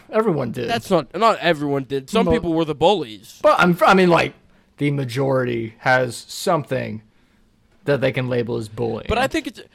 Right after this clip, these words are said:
Speaker 1: at some point in
Speaker 2: I
Speaker 1: their
Speaker 2: got
Speaker 1: life.
Speaker 2: legit bullied. I think it's a fifty-fifty split of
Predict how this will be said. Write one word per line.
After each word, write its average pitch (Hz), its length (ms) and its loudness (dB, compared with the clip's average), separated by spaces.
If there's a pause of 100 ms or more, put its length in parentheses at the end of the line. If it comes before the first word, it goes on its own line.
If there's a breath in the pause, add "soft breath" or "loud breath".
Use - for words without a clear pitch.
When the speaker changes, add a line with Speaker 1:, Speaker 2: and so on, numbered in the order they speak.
(340 soft breath)
Speaker 1:
at 113 80 -10
some 117 200 -8
point 104 200 -10
in - 40 0
Speaker 2:
I 254 60 4
Speaker 1:
their - 120 -2
Speaker 2:
got - 80 4
Speaker 1:
life. - 80 -8
Speaker 2:
legit 190 460 0
bullied. 139 400 -2
I 208 120 2
think 339 200 -8
it's 254 120 -6
a - 20 0
fifty-fifty 214 680 0
split 151 500 -2 (140)
of 143 400 -2